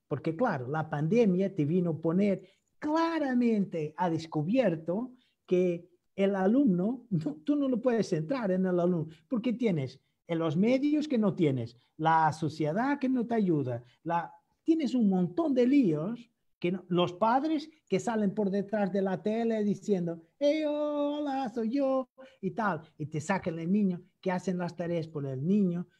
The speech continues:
que, que corrigen, intentan corregir al profesor, que compiten con el profesor, que desautorizan al profesor. Entonces, pero, ¿y esto?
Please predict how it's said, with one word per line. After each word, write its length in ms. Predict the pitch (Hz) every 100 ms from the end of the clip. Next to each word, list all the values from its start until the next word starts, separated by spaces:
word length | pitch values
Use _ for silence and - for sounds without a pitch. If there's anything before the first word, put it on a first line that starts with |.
| _
que, 480 | - 170 170 160 - -
que 160 | 190
corrigen, 480 | 196 196 208 214 196
intentan 580 | 196 165 240 214 202 185
corregir 400 | 196 180 180 175
al 120 | 160
profesor, 480 | 156 135 - 208 202 - _
que 180 | 294 -
compiten 640 | 254 226 - 294 285 208
con 220 | 185 180
el 140 | 165 156
profesor, 640 | 156 135 - 202 202 196 - _ _ _ _
que 160 | 185
desautorizan 960 | 156 170 240 226 226 202 202 247 - 180
al 100 | 175
profesor. 520 | - 143 - 196 226 - _ _ _ _ _ _ _
Entonces, 460 | 214 208 247 262 208 _ _
pero, 380 | - 208 202 156 _ _ 151
¿y 140 | 214 202
esto? 300 | - 127